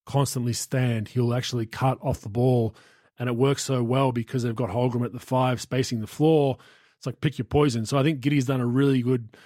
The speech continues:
you like to see that out of four men sometimes, that, that, you know, these four men that are pick and pop shooters are pretty predictable, but the ones that are tougher,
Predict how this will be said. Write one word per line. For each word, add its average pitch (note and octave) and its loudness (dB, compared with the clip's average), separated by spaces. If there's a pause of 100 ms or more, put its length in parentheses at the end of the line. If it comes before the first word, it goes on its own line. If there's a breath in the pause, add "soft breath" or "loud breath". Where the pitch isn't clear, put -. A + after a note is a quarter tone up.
(180 loud breath)
you C3+ -2
like D3+ 2
to C3+ -4
see C#3+ -2
that C#3 2
out B2+ 0
of G#2 -6
four C3+ 0
men B2+ 0
sometimes, A#2 -2
that, A#2+ -4 (120)
that, B2 -4 (120)
you D3+ 0
know, A#2+ 0
these B2+ 0
four D#3+ 2
men C#3+ 0
that B2+ 0
are A#2 -6
pick B2+ -8
and A#2+ 0
pop A#2+ -4
shooters E3 2
are B2+ -2
pretty C3+ 0
predictable, C3 -2
but A#2+ -4
the B2 -2
ones D3+ 2
that B2 0
are G#2+ -4
tougher, C#3+ 0